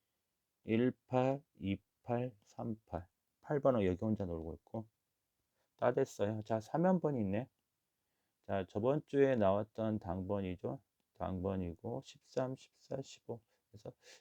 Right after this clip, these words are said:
요 번호에서 좀 볼 번호가 있다면 좀 요쪽이 되지 않을까 봅니다. 아, 요거보다는 요, 요 두 수가. 이팔 번은 모의 번호에서 좀 약하게 구간이 잡혀가지고.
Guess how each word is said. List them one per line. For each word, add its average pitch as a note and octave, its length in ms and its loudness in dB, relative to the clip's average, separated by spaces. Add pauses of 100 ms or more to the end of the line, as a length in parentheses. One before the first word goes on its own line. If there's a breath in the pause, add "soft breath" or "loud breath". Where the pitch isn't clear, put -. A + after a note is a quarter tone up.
(120)
요 G#2+ 120 4
번호에서 D3 420 0
좀 B2 260 -4
볼 B2 200 0
번호가 A#2 340 -4
있다면 G#2+ 320 -4
좀 B2 180 -6
요쪽이 C3 440 0
되지 A2 300 2
않을까 G2 400 -4
봅니다. A#2 600 -4 (440)
아, F#2+ 380 0
요거보다는 G#2 580 -2
요, F#2 140 -4 (120)
요 G2 240 2
두 - 140 -12
수가. - 360 -18 (3250)
이팔 D3 380 0
번은 D3 220 -2
모의 A2 260 6
번호에서 B2 320 -2
좀 A2+ 240 -4
약하게 G#2 440 0
구간이 F#2 340 -8
잡혀가지고. F#2 840 -6